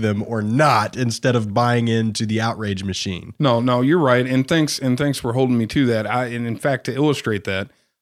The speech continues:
Speaker 2: uh, I saw an article the other day that said the new way for progressives to indicate that, you know, 'cause in the Democratic Party, you have, you have a difference. You have the old school Democrats and then the Keith Ellison,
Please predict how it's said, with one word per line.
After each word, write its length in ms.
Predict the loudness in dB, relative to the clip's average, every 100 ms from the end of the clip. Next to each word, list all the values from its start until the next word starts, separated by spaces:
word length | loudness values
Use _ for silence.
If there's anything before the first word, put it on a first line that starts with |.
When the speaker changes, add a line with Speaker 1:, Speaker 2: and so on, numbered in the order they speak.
| -6
Speaker 2:
uh, 200 | -2 -2 -2
I 80 | -2
saw 240 | 0 2
an 60 | 2
article 300 | 0 -2 -2
the 120 | 0
other 160 | -2
day 180 | -2 -2
that 220 | -4 -8
said 520 | -8 0 2 2 0 -6 _ _ _ -2
the 140 | 4
new 240 | 6 6
way 360 | 6 4 4 2
for 200 | 0 -6
progressives 1080 | -4 -8 -2 2 2 0 -4 -4 -6 -10 -14 _ _ -4
to 240 | -2 0
indicate 880 | 0 2 0 -2 -4 -2 -4 -10 -18 _ -6
that, 300 | -2 -2 0
you 100 | 0
know, 100 | 2
'cause 160 | 0 0
in 140 | 2
the 60 | 2
Democratic 500 | 0 0 -2 -2 -2
Party, 240 | -2 -2
you 160 | -2 -2
have, 260 | -2 -4
you 140 | -4 -4
have 100 | -4
a 40 |
difference. 400 | -4 -6 -8 -8
You 60 | -8
have 100 | -4
the 40 |
old 240 | 0 0 2
school 200 | 0 2
Democrats 640 | 2 0 0 -2 -4 -10 _ _ -4
and 160 | 2 4
then 140 | 4
the 80 | 2
Keith 300 | 0 0 0
Ellison, 840 | -2 0 -2 -2 -2 -2 -2 -4